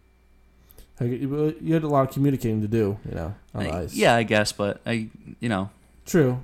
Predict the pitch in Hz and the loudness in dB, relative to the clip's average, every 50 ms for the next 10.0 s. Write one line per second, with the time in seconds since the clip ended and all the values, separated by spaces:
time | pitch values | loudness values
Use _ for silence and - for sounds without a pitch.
0 | - - - 196 170 151 185 175 151 - - - - - _ _ - - _ _ | -8 4 6 6 8 8 8 6 6 4 -2 -8 -12 -16 _ _ -20 -20 _ _
1 | _ _ _ _ _ _ - 147 - 117 110 101 98 131 139 131 107 98 - - | _ _ _ _ _ _ 2 2 2 2 2 2 4 4 4 4 2 -2 -4 -12
2 | - - - - - _ - - _ _ _ _ _ _ _ _ _ - - - | -18 -20 -20 -20 -20 _ -20 -20 _ _ _ _ _ _ _ _ _ -20 -4 -2
3 | 123 113 113 110 113 110 113 104 104 101 98 92 - - - - - - - - | 0 0 2 0 0 -2 -2 -2 -2 -4 -4 -6 -8 -10 -18 -20 -20 -20 -20 -20
4 | - _ _ - _ _ - 170 - - - - - - - 196 - - - - | -20 _ _ -20 _ _ -4 -4 -4 -4 -6 -16 -16 -2 0 0 0 0 0 2
5 | 185 190 185 190 214 220 185 - - 110 101 101 98 98 98 92 107 - - 95 | 2 4 4 2 2 2 2 0 0 0 0 0 0 -2 -2 -4 -6 -6 -6 -6
6 | 98 98 - - - - - - - - - - - - - - - - 139 127 | -6 -6 -8 -14 -18 -20 -20 -20 -20 -20 -20 -20 -20 -20 -20 -20 -6 -2 0 0
7 | 117 123 131 147 160 147 147 143 147 147 135 - - 139 135 131 127 123 117 117 | 2 4 4 2 4 4 2 4 4 4 4 2 2 2 2 2 0 0 0 -4
8 | 113 - - - 135 139 147 156 170 175 175 170 170 - - - - - - - | -6 -4 0 2 2 4 4 4 2 2 2 0 -4 -6 -10 -16 -18 -18 -14 -10
9 | - 120 - - - 123 113 101 90 85 98 107 - - 101 - - - - 110 | -10 -8 -8 -4 -4 -2 -2 -2 -4 -6 -8 -10 -12 -12 -12 -12 -12 -14 -14 -16